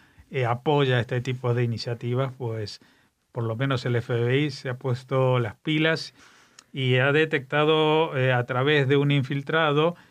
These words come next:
eh, esta pretensión de estos miembros del equipo de ofrecerse como mercenarios, eh, si, si les pagan,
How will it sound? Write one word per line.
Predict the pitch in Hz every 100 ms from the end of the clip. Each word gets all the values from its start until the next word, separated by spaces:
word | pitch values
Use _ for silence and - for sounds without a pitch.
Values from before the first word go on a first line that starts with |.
| - _
eh, | 143 127 120 120 135
esta | 151 127 139 135
pretensión | 131 147 139 131 123 147 147 147 156 156 _ _ _ -
de | 127 123 127
estos | 127 127 131 120
miembros | 139 143 135 131
del | 127 139 135
equipo | 139 131 156 165
de | 160
ofrecerse | 147 143 139 160 170
como | 160 147 147
mercenarios, | 147 135 151 147 160 175 175 -
eh, | 139
si, | 120 135 120 117
si | 110 123
les | 110
pagan, | - 147 135 175